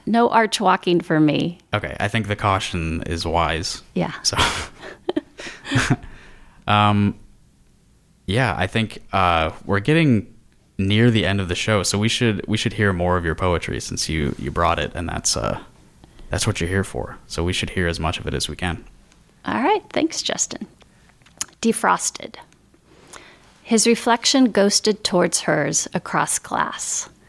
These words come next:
Speaker 1: Some part of her anticipated impact. A stocky profile entered, slighter features,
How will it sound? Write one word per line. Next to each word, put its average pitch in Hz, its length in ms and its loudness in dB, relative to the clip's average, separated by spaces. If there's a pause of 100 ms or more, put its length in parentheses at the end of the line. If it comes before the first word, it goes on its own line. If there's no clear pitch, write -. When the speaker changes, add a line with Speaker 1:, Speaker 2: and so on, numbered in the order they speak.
(480)
Speaker 1:
Some 202 280 2
part 226 320 4
of 208 120 2
her 165 280 2
anticipated 165 1040 0 (100)
impact. - 800 -2 (800)
A 202 80 -2
stocky 220 460 4
profile 214 840 4
entered, 196 560 2
slighter 175 500 2
features, 175 800 -2